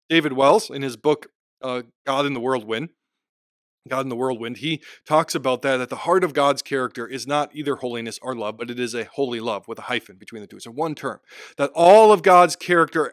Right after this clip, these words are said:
attributes, all of who he is, his righteousness, his goodness, um, his, uh, long-suffering,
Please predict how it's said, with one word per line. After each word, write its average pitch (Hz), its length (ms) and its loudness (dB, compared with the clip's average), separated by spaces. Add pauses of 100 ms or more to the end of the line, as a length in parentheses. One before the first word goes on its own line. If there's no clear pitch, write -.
attributes, 120 600 -8 (220)
all 165 220 4
of 175 100 -2
who 175 140 -2
he 160 140 2
is, 127 100 -4
his 120 140 -10
righteousness, 131 580 -2
his 117 160 -10
goodness, 123 480 -2 (240)
um, 131 200 -4
his, 139 220 -4 (220)
uh, 139 180 0
long-suffering, 139 1000 2